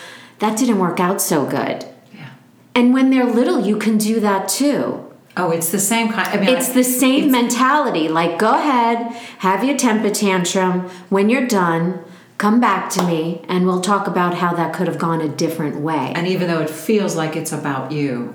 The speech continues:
Speaker 2: it's not really about you. It's, it's really theirs to experience, theirs you know, I mean, I have children in our program, and it's, and I'll say,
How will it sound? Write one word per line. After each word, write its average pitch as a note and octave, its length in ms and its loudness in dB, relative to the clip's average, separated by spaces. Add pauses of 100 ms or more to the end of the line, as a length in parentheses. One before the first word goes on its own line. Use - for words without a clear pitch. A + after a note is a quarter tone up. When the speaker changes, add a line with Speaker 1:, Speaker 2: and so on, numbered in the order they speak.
Speaker 2:
it's D#3 240 -4
not B2 240 -6
really A#2 280 -6
about - 360 -10
you. G#2 160 -10 (260)
It's, C#3+ 340 -6
it's C3+ 240 -8
really C3 260 -4
theirs D3+ 800 -2
to D3+ 120 -4
experience, C3 840 -4 (300)
theirs C#3 840 -2 (480)
you F3+ 120 -2
know, D#3+ 120 -2
I D3 140 -2
mean, D3+ 140 -2
I D#3 80 0
have E3+ 180 -4
children F3 320 -2
in E3 100 -2
our E3 100 -4
program, G3 320 0
and D#3+ 100 -2
it's, D#3 100 -6
and D3+ 140 -4
I'll D3+ 240 -4
say, D3+ 400 -6